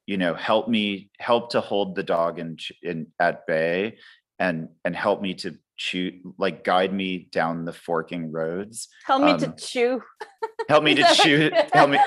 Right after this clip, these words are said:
Speaker 1: No, I didn't choose, not chew.
Speaker 2: <laughs>
Speaker 1: But help, but yeah, maybe help me to chew. Definitely improve my sense of smell, you know? Uh,
Speaker 2: Help me,
Speaker 1: which is
Speaker 2: help me to
Speaker 1: interesting.
Speaker 2: chew this, this life. <laughs>
Speaker 1: Yeah, sure.
Speaker 2: This bone that life has thrown
Speaker 1: Yeah.
Speaker 2: at me. <laughs>
Speaker 1: Yeah, help me chew the bone of life.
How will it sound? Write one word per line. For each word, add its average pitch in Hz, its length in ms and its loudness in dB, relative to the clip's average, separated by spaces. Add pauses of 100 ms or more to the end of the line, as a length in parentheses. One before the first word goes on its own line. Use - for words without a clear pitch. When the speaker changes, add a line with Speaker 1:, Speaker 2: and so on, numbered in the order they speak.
Speaker 1:
No, 170 260 8
I 175 120 8
didn't 180 240 0
choose, 147 500 2
not 135 160 6 (140)
chew. - 220 0
Speaker 2:
<laughs> - 60 -2 (420)
Speaker 1:
But 165 140 6
help, 151 220 4 (160)
but 151 160 2
yeah, 175 120 4
maybe 143 240 -2
help 165 160 0
me 143 80 -8
to 104 120 -10
chew. 123 260 -10
Definitely 120 420 -2
improve 120 380 -6
my 113 140 0
sense 101 280 -8
of 85 120 -10
smell, 90 720 0
you 104 140 0
know? 104 220 2
Uh, 85 380 -4 (800)
Speaker 2:
Help 254 200 0
me, 240 60 -2
Speaker 1:
which 156 120 2
is 147 80 0
Speaker 2:
help 160 140 4
me - 60 -2
to 170 40 6
Speaker 1:
interesting. 117 320 0
Speaker 2:
chew 247 260 -4
this, 226 340 0 (100)
this 220 200 -6
life. 254 460 0 (160)
<laughs> - 80 -14
Speaker 1:
Yeah, 156 320 4
sure. - 260 -4
Speaker 2:
This 269 160 0
bone 262 560 4
that 226 180 -2
life 226 340 -2
has 226 160 -12
thrown 240 340 -4
Speaker 1:
Yeah. 107 140 4
Speaker 2:
at - 160 0
me. 302 260 -4 (120)
<laughs> - 60 -20
Speaker 1:
Yeah, 127 240 2
help 135 200 0
me 151 120 -4
chew 127 300 -2
the 110 120 -2
bone 107 280 -2
of 98 140 -10
life. 101 440 -2